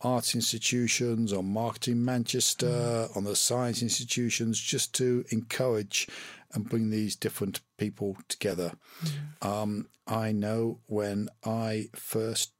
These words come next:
Speaker 1: took over the Arts Council, all the leaders of the arts organisations had never met each other, never been in the same room together. Dave McTree never met Howard Bernstein, asked me to introduce him to Howard Bernstein.
Speaker 2: Really?
Speaker 1: You know, so it's crazy, isn't it?
Speaker 2: God,
Speaker 1: Uh, yeah.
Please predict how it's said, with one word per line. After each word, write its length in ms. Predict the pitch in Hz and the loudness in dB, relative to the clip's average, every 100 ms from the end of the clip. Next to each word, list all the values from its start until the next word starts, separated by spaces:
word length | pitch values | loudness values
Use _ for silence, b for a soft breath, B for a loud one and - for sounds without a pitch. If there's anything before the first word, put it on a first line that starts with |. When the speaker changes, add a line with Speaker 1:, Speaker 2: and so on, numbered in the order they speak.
| - | -10
Speaker 1:
took 180 | 127 117 | -4 0
over 200 | 113 101 | 0 0
the 100 | 104 | 0
Arts 220 | 104 - | 0 -2
Council, 480 | - 92 - 123 123 B B B B B _ | -2 -2 -2 -2 -4 B B B B B _
all 280 | 127 135 135 | 2 4 4
the 120 | 123 | 2
leaders 380 | 117 120 120 110 | 4 4 4 2
of 80 | 107 | 2
the 80 | 113 | 2
arts 280 | 117 107 113 | 2 0 -2
organisations 640 | 101 92 87 92 87 107 | -2 -2 -2 -2 -2 -2
had 80 | 98 | 0
never 260 | 120 117 117 | 0 2 2
met 300 | 120 117 110 | 0 0 -2
each 160 | - | -2
other, 240 | 85 78 80 | -2 -2 -2
never 160 | 107 | 0
been 140 | 110 110 | 2 2
in 40 | |
the 80 | 107 | 2
same 340 | - 110 101 | 2 4 4
room 260 | 104 107 92 | 2 2 0
together. 420 | - 87 90 85 B B B B _ | -2 -4 -2 -4 B B B B _
Dave 200 | 123 117 | 0 2
McTree 600 | 117 117 107 131 127 127 - | 2 2 0 2 2 0 -4
never 340 | 113 117 113 110 | 0 2 2 2
met 300 | 113 107 - | 2 0 0
Howard 280 | 113 113 | 2 2
Bernstein, 480 | 110 117 107 - 92 | 2 2 2 0 0
asked 240 | 101 101 107 | 0 -2 -2
me 60 | |
to 100 | 98 | -2
introduce 260 | 101 104 - | 0 -2 -2
him 80 | 110 | -2
to 80 | |
Howard 180 | 104 101 | 0 0
Bernstein. 500 | 117 107 147 233 - | 0 2 2 2 2
Speaker 2:
Really? 200 | 185 156 151 | 2 0 0
Speaker 1:
You 80 | |
know, 80 | 107 | 0
so 100 | 104 | 2
it's 80 | 117 | 2
crazy, 340 | 160 165 123 117 | 2 4 4 4
isn't 140 | 123 | 4
it? 60 | 107 | 2
Speaker 2:
God, 180 | 135 | 2
Speaker 1:
Uh, 220 | 113 101 | 2 2
yeah. 60 | 98 | 4